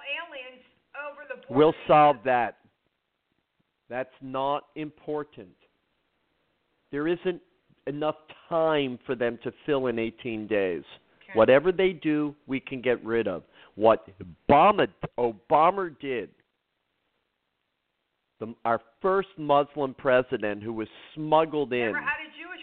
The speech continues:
Speaker 1: president, but we got a Muslim one. Wow.
Speaker 2: Smuggled in and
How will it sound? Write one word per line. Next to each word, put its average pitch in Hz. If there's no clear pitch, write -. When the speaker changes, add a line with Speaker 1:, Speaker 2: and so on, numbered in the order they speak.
Speaker 1:
president, 269
but 220
we 220
got 233
a 240
Muslim 226
one. 208
Wow. 196
Speaker 2:
Smuggled 170
in 107
and 113